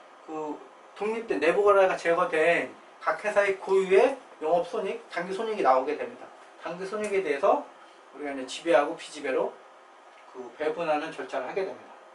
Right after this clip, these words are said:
그리고 맨 마지막으로는 이연범세 조정을 하게 됩니다. 이 이연범세 조정은 내부 거래 제거할 때 이연범세 조정 아-, 아니고 다른 겁니다. 실제로 내부 거래 미실현 조정할 때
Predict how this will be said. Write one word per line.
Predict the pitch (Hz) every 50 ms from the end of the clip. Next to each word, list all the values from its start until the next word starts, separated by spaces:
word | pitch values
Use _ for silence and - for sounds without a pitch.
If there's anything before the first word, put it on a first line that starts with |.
| - - - - - - - - - - - - -
그리고 | - 170 180 185 175 156
맨 | 170 175 180 190
마지막으로는 | 165 208 208 - 190 190 180 170 170 160 160 156 147 139
이연범세 | 170 190 196 190 180 170 151 143 - 139
조정을 | 127 - 127 139 135 131 -
하게 | - 113 113
됩니다. | - 110 110 - - - - - - - - - - -
이 | 214 220
이연범세 | 208 202 214 220 226 214 226 220 214 208 - 208 190
조정은 | 190 170 - 190 185 170 170 175 185 180 156 139 131 - - - - - - - - -
내부 | 147 156 160 185 196
거래 | 214 208 202 196 196 190
제거할 | 190 170 165 156 160 175 170 170 - -
때 | 175 165
이연범세 | 156 147 151 156 156 160 160 156 - - -
조정 | 135 143 151 156 147
아-, | 143 147 -
아니고 | 160 143 131 131 160 170 165
다른 | - - 226 254 254
겁니다. | 226 180 135 127 117 - - - - - - - - -
실제로 | - 254 - 277 240 226 214
내부 | 180 170 165 190 190
거래 | 196 190 175
미실현 | 165 170 175 - 208 190 180
조정할 | - 170 160 160 - 180 -
때 | - 190 185 180 165 151 131 127